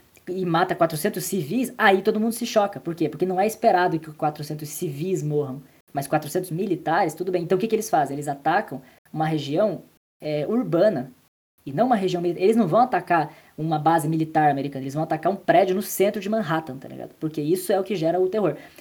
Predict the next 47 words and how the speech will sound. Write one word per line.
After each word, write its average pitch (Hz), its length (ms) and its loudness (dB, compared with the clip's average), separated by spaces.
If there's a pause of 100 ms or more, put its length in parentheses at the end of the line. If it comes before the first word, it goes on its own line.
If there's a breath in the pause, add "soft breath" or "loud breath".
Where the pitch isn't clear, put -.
(200 loud breath)
Aí 370 180 8
beleza, 269 380 4
né? 160 120 2
Tudo 220 180 -8
bem. 220 240 0
Aí 175 120 2
a 214 60 2
gente 233 160 -4
falando 240 320 2
do 240 100 -4
onze 254 240 -2
de 247 100 -4
setembro. 240 320 -2 (360 loud breath)
Mas 403 140 6
aí 403 120 8
eu 415 60 4
te 381 100 -2
pergunto, 240 480 4
né, 247 160 6
cara? 160 280 2 (480 loud breath)
E 466 160 -8
quando 330 500 8
os 254 140 0
americanos 240 920 0 (160)
terminaram 196 520 4
a, 175 300 -4
a 170 60 -2
gue-, 165 140 4
a 156 160 0
Segunda 185 320 0
Guerra 175 200 0
Mundial 170 340 6
jogando 202 320 4
duas 240 200 0
bombas 214 220 2
atômicas 220 300 0
no 247 120 4
meio 277 440 6
das 269 200 2
cidades 190 960 0 (120)
e 156 80 -4
matando 175 420 -2
milhões 190 560 2
de 156 80 -6
civis, 170 760 -6 (800)
tá 123 100 -10
ligado? 170 360 -2